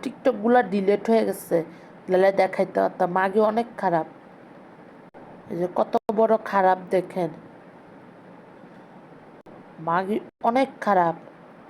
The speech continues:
মাগি নষ্টির ঘরে নচ-, নষ্টি। তিন বছরের বড় আমার। বলছে যে সেলিব্রিটি, কাজের লোক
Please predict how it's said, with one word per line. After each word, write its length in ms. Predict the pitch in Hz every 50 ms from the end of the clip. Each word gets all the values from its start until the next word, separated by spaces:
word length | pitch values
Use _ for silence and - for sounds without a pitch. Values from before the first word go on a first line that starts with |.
| - - - - - - - - - - - - - 180
মাগি 380 | 180 190 196 202 208 226 247
নষ্টির 600 | 240 226 208 220 226 233 233 - - - 285 262 254
ঘরে 300 | 220 254 247 247 247 240
নচ-, 580 | 233 226 240 262 254 - - - - - - - 214 202
নষ্টি। 540 | 208 220 220 - - - - - 185 170 160 - - - - - - - - - - - - -
তিন 260 | 262 277 277 277 277
বছরের 460 | 277 277 277 - - 277 240 254 247
বড় 280 | 220 208 220 214 208 190
আমার। 300 | 175 170 165 165 165 165 - - - - - - - - - - - - - - - - - - - - - - - - - - - - - - - - - - - - - 247 233 - - - - - - - - - 202
বলছে 440 | 214 233 226 - - _ - 254
যে 180 | 220 208 254 262
সেলিব্রিটি, 720 | 254 - - 247 214 214 220 226 202 226 240 240 - 214
কাজের 420 | 190 - - 226 233 240 240 285 269
লোক 200 | 269 262 247